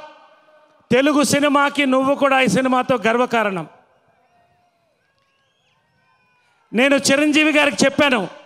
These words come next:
షూటింగ్ అప్పుడే, "మీ అబ్బాయి చేసిన నటనకి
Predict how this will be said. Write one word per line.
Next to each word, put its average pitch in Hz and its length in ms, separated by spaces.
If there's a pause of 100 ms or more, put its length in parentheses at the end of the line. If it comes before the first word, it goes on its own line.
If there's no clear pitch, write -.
(120)
షూటింగ్ 294 340
అప్పుడే, 277 440 (1300)
"మీ 220 160
అబ్బాయి 240 380 (100)
చేసిన 262 340
నటనకి 285 680